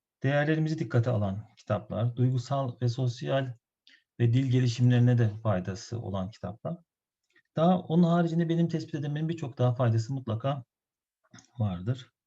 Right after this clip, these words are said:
Sizlerin de farklı şekilde değerlendirebilirsiniz. Burada arkadaşlar, e, oku bölümü tamam okuduğunuz zaman,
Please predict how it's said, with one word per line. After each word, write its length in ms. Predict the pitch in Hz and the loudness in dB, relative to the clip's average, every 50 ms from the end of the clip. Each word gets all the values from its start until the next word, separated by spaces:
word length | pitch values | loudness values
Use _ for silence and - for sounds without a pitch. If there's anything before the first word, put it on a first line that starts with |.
| _ _ _ _ _ _ _ _ _ _ _ _ _ _ _ _ _ _ _ _ _ _ _ _ _ | _ _ _ _ _ _ _ _ _ _ _ _ _ _ _ _ _ _ _ _ _ _ _ _ _
Sizlerin 400 | - - 180 160 156 170 165 165 | -6 -4 -4 0 2 2 2 2
de 80 | 170 165 | 0 2
farklı 320 | - 156 156 156 - 143 | 2 2 0 0 -2 -6
şekilde 300 | - 160 131 135 147 135 | -6 -4 -4 -4 -4 -4
değerlendirebilirsiniz. 1160 | 147 143 139 139 143 143 139 131 131 135 127 127 123 117 107 - - 113 151 165 - - _ | -2 0 0 0 0 0 0 0 -2 0 0 2 2 2 0 2 2 0 0 0 -2 -4 _
Burada 240 | 185 185 180 208 180 | 0 2 2 2 2
arkadaşlar, 640 | 170 170 170 175 170 170 165 165 - - 170 160 - - - _ _ _ _ _ _ _ _ | 2 2 0 0 0 0 0 -2 -2 -2 -2 -2 -4 -8 -16 _ _ _ _ _ _ _ _
e, 220 | 131 123 117 117 120 | -4 -2 0 0 0
oku 320 | - 151 - - 190 165 | -2 -6 -4 -2 0 4
bölümü 400 | 165 170 165 175 180 190 190 180 - - _ _ _ _ _ _ _ _ _ _ _ _ | 4 6 8 8 6 6 4 0 -4 -10 _ _ _ _ _ _ _ _ _ _ _ _
tamam 360 | - 185 165 131 135 139 151 147 | -2 0 0 0 0 -2 -4 -6
okuduğunuz 440 | 139 123 - 139 143 160 165 139 | -8 -8 -8 -6 -2 -2 -2 -2
zaman, 360 | 117 104 107 127 156 170 - | 0 0 0 0 -2 -4 -10